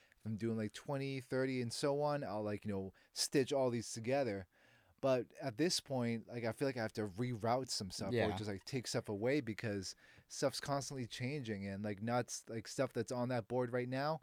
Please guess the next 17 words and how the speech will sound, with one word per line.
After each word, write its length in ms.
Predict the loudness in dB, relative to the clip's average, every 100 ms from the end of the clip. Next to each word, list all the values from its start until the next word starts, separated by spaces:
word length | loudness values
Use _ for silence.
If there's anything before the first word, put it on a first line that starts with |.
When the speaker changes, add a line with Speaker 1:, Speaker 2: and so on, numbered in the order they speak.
| -10 -20 -20 -6
Speaker 1:
may 140 | -2
not 220 | 2 0 -2 -8 -12 -6
be 180 | -4
so-, 260 | -2 -2 -4 -6
necessarily 420 | -6 -2 2 2
something 320 | 0 -2 -4 -2
I 40 |
wanna 220 | 0 0
use 280 | 0 -4 -4
in 60 | -4
the 60 |
long 240 | -4 -4 -8
run. 180 | -12 -16 -20 _ -4
Speaker 2:
Yeah. 220 | 0 0 0 _
When, 240 | 2 4 2
Speaker 1:
So 80 | -2
Speaker 2:
when, 340 | 2 2 0